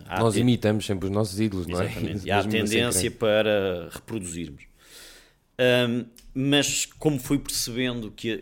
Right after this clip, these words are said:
Speaker 1: que as equipas e as, as pessoas, os, os mais novos, já não,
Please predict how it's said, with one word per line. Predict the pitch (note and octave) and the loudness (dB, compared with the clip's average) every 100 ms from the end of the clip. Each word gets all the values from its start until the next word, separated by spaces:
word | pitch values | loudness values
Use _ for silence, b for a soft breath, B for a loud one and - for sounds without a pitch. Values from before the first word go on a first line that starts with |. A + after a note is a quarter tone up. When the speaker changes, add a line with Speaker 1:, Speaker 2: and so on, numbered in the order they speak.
| - | -8
Speaker 1:
que | - | -6
as | A2 | -4
equipas | G#2+ - A#2 - G#2 F#2 | -4 -6 -8 -6 -6 -6
e | F#2 F#2+ | -4 -6
as, | F2 - F#2 F2 F2+ | -6 -10 -10 -10 -12
as | - | -12
pessoas, | - G#2+ G2 F#2 F#2+ | -8 -4 -4 -4 -6
os, | F2+ E2 - - | -12 -14 -16 -14
os | E2+ | -8
mais | F#2 F2 F2 | -6 -6 -6
novos, | G#2+ G#2+ G2 - - b b b b b b b _ _ _ _ _ _ _ _ - | -4 -4 -4 -10 -20 b b b b b b b _ _ _ _ _ _ _ _ -12
já | F#2+ A#2+ | -4 -2
não, | A2 F#2+ E2 | -2 -4 -8